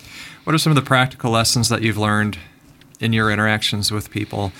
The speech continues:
I know, you know, one, one of the practical lessons that I've learned is, uh, people, I think, are open to a conversation. Most people are open to a conversation. I mean, you might run across a few who aren't.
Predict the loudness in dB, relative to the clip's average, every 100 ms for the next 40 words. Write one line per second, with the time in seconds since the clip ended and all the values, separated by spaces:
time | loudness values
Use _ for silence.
0 | -6 2 4 6 4 2 4 2 2 2
1 | 2 4 4 4 0 -6 -20 -20 -20 -2
2 | 0 0 0 0 0 0 0 0 0 0
3 | 0 2 0 0 -2 -6 -20 -14 -10 -6
4 | 0 2 2 2 2 2 2 2 2 2
5 | 2 2 0 0 0 0 0 0 0 2
6 | 0 -4 -6 -12 -20 -20 -20 0 2 2
7 | 0 0 0 2 2 2 0 -2 -2 -2
8 | 0 -2 -2 -2 -2 -2 -2 0 2 2
9 | 0 -2 0 0 0 0 -2 -2 -4 -2
10 | -2 0 0 0 -2